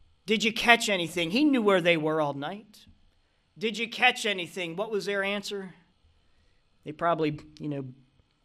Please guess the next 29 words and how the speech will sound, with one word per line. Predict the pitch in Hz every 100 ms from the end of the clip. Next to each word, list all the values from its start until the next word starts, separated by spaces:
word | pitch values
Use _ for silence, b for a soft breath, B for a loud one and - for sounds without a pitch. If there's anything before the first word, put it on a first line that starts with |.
| _
bowed | 139 156 151
their | 151
head | 143 156
low | 143 135 139 139
and | 135
said, | - 127
"No. | 120 110 113 107 _ _ _ _ _ _ _ _ _
No, | 131
we | 139 139
don't." | 117 107 110 - - _ _ _ _ - _ _ _ _ _ _ _ _ _ _ _ _ _ _ _ - _ _
And | -
then | 127 127
we | 127
see | - 135
verse | 127 135 127 -
six. | 95 - - - - _ _ _ _ _ _ _ _ _
He | 143
said, | 151 147
"Just | 156 156 -
cast | 180 180 185 175
the |
net | 156 170 175 170
on | 156
the | 147
right | 135 151 185
side | - 156 147
of | 135
the | 139
boat, | 139 147 117 - - -